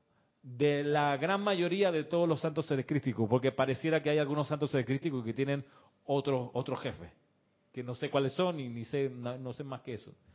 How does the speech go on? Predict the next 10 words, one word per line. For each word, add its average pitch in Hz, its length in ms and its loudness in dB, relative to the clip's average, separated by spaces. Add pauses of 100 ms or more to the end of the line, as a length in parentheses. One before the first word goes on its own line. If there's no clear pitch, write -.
(520)
Pero 156 340 10 (160)
la 139 180 2
gran 175 160 4
mayoría, 190 300 6
o 170 40 2
sea, 165 120 0
nosotros, 185 500 0
un 135 220 -8
montón, 131 580 -2 (640)
tenemos 160 480 4